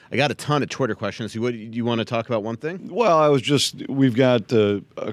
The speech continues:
Speaker 2: a few games left here before the holiday break, and I think it's, it's interesting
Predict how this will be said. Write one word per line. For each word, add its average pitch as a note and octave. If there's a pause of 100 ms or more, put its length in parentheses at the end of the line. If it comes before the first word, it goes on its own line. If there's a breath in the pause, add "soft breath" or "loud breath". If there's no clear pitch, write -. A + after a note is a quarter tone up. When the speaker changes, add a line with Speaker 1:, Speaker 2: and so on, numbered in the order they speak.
(120)
Speaker 2:
a A2+
few F#3
games C#3+
left B2+
here C3
before G#2+
the G2+
holiday G2+
break, F#2
and F#2+
I F#2
think B2
it's, G2+ (540 loud breath)
it's C3+
interesting D3+